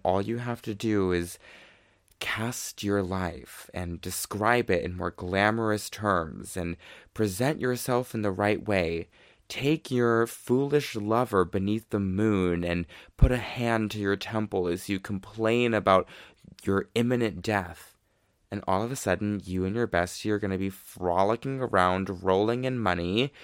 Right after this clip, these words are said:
and everything's going to be perfect. Or, I mean, you could just take the Harper philosophy to life and start crying all the time about how bad things are. That's your prerogative.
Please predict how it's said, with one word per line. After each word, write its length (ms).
and 240
everything's 460
going 180
to 80
be 80
perfect. 920
Or, 440
I 100
mean, 380
you 100
could 140
just 180
take 180
the 180
Harper 340
philosophy 840
to 160
life 460
and 260
start 400
crying 640
all 160
the 100
time 260
about 220
how 120
bad 360
things 300
are. 440
That's 260
your 100
prerogative. 1000